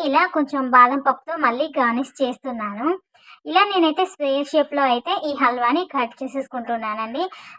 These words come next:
చాలా అంటే చాలా తొందరగా అయిపోతుంది మనకి ఈ రెసిపీ మాత్రం. టేస్ట్ కూడా చాలా బాగుంటుందండి, తప్పకుండా ట్రై చేయండి. మీలో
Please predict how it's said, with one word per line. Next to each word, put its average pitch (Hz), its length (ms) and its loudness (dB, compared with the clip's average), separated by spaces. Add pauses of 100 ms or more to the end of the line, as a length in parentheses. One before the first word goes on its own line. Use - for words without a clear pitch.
(140)
చాలా 277 400 6
అంటే 311 180 4
చాలా 302 360 0
తొందరగా 269 560 2
అయిపోతుంది 240 560 0
మనకి 254 320 -2
ఈ 240 180 -14
రెసిపీ 240 420 -6
మాత్రం. 240 400 0 (460)
టేస్ట్ 302 400 0 (180)
కూడా 311 320 2
చాలా 269 460 4
బాగుంటుందండి, 254 840 2 (420)
తప్పకుండా 294 580 0
ట్రై 240 340 -2
చేయండి. 233 560 -2 (400)
మీలో 302 260 6